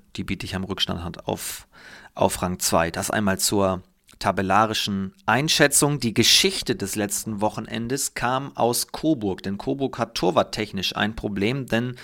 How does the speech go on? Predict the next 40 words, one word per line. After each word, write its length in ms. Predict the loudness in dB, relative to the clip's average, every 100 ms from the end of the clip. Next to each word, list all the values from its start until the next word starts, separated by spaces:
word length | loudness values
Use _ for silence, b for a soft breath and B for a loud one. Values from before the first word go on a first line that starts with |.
| B B
sie 140 | -4 0
standen 240 | 2 2
vor 100 | 2
der 80 | 2
großen 220 | 2 0
Herausforderung, 480 | 4 4 2 -2 -2
dass 100 | -2
sie 60 |
im 80 | -4
Grunde 280 | -4 -2 -2
keine 260 | 0 -2 0
mehr 160 | 4
haben. 220 | 6 4
Jetzt 140 | 2 -2
hat 100 | -2
sich 100 | -2
auch 40 |
noch 100 | -2
Fabian 360 | 0 0 0 -2
Apfel 320 | -4 -2 -2
verletzt. 520 | 0 2 2 0 -6 -14 _ -20 _ _ -4
Van 140 | -2
der 80 | 0
Merwe 300 | 2 2 0
von 200 | -2 -4
Beginn 280 | -2 -2 -4
an 120 | -4
ver-, 200 | -2 -2 -4
äh, 380 | -8 -4 -2 -2
verletzt 520 | 0 2 2 0 -4
gewesen. 560 | -2 2 2 2 -4 -2
Deswegen 320 | 0 0 0
wurde 160 | 0
ja 100 | 0
schon 180 | 0 -2
Jan 240 | -2 -2 -4
Kulanek, 680 | -2 4 6 8 6 4 -14 B B B B B 2
äh, 120 | 4
reaktiviert. 1080 | 6 6 6 6 4 -2 4 10 10 10 10
Auch, 380 | 10 10 8